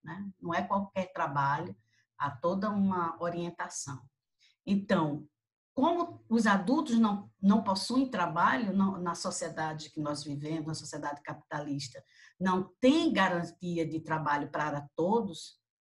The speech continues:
né? Nós temos uma massa enorme de trabalhadores e trabalhadoras que não têm emprego,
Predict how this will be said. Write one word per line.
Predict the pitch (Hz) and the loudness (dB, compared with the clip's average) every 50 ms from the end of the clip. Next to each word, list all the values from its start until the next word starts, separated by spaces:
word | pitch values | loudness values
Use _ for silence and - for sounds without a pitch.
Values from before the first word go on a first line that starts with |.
| _ - | _ -10
né? | 147 160 180 | -8 -6 -2
Nós | 180 196 202 202 | -2 0 -2 -2
temos | - - 180 170 175 165 156 | -2 -2 -2 0 0 -2 -2
uma | 170 170 156 156 | 0 2 2 2
massa | 151 156 160 170 185 214 214 - - 214 | 4 4 6 6 6 6 4 2 -4 -2
enorme | 233 233 214 190 185 196 196 196 180 | 0 0 2 2 2 4 4 2 2
de | 175 | 0
trabalhadores | - 175 165 170 165 165 160 160 156 160 156 151 151 | -2 -2 -2 -2 0 0 -2 -2 -2 -4 -6 -4 -6
e | 160 156 | -8 -8
trabalhadoras | 156 156 156 151 151 147 147 147 143 147 160 175 202 214 - | -8 -8 -6 -6 -6 -6 -6 -10 -8 -8 -8 -8 -8 -10 -12
que | - 214 | -8 -4
não | 220 233 254 262 254 | -2 -2 -2 -2 -2
têm | - 214 214 233 277 302 | -2 -2 0 0 0 0
emprego, | 302 302 - 262 233 202 196 196 - - | -2 -2 -2 -2 0 0 -2 -2 -4 -10